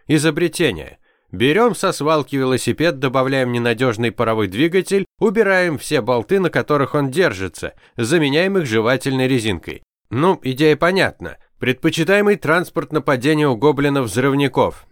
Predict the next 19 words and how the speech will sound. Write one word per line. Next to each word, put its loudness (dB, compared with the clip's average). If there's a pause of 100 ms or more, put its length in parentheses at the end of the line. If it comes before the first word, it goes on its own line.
И -6
то, 0
что 0
эта 0
конструкция -2
ненадёжна 0
и 0
небезопасна, 0 (200)
не 0
означает 0
абсолютно -2
ничего. -2 (840)
Я 0
шагнул 2
назад, 0
чтобы -2
полюбоваться 0
транспортным -4
средством. -6